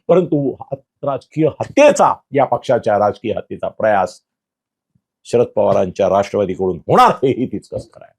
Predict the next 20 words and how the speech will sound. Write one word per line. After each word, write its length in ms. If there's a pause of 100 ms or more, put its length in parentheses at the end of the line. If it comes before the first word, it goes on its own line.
(380)
अशा 220
वेळेला 220
एकच 600
ढाल 480
त्यांच्या 300
समोर 300
आहे, 220 (540)
त्यांना 180
स्वतःला 320
तलवार 380
बनावं 300
लागेल, 240
पण 200
ढाल 220
आहे 100 (180)
देवेंद्र 280
फडणवीसांची, 600 (680)
अमित 180
शहांची 480
आहे, 100